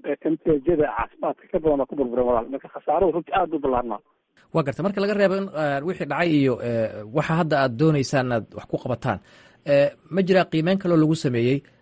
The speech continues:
Speaker 2: eh, haddii mustaqbalka ama hay-, ama, ama warbixintan ay ku samaysay, haddii mustaqbalka daadadkan iyo, eh, dabaylahan ay soo noqdaan oo dhibaatooyin kale ay dhacaan,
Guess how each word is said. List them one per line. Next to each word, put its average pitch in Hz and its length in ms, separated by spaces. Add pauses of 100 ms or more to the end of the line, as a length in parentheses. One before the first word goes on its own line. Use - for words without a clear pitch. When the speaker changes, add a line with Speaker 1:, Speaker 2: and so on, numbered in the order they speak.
(220)
Speaker 2:
eh, 117 280
haddii 135 240
mustaqbalka 165 600 (520)
ama 127 100
hay-, 139 240
ama, 139 220
ama 147 160
warbixintan 165 440
ay 143 60
ku - 80
samaysay, 120 460
haddii 156 300
mustaqbalka 156 500
daadadkan 147 460
iyo, 131 280 (340)
eh, 117 300 (240)
dabaylahan 143 460
ay 135 60
soo 160 180
noqdaan 135 400
oo 113 160 (260)
dhibaatooyin 139 440
kale 135 180
ay 131 100
dhacaan, 120 340